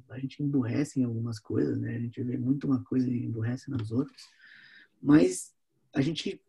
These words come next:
a gente vê algumas empresas estimulando, assim, a, a, isso é realidade, assim, o Facebook pagando congelamento de óvulo pras pacientes, pras grandes empresárias de trinta e seis, trinta e sete que não querem engravidar agora.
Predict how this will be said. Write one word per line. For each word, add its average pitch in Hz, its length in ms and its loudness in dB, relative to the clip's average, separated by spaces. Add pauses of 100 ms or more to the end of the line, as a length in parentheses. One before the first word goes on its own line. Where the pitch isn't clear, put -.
a - 80 0
gente 160 220 -2
vê 160 100 2
algumas 175 280 0
empresas 165 520 4
estimulando, 156 800 4
assim, 120 460 2
a, - 260 -4
a, 131 140 -2
isso 143 240 0
é - 20 -2
realidade, 156 640 -2
assim, 113 200 -6
o 113 120 -4
Facebook 135 600 2
pagando 127 360 2
congelamento 127 480 0
de 120 100 -2
óvulo 123 300 -2
pras 117 180 -6
pacientes, - 500 -6 (320)
pras 113 200 -2
grandes 135 340 2
empresárias 123 580 2
de 117 140 -6
trinta 127 240 -2
e 117 60 -2
seis, 120 240 0
trinta 120 220 -4
e 117 40 -4
sete 117 300 -10
que - 80 -10
não 120 100 0
querem 127 220 0
engravidar 120 360 -2
agora. 110 560 -2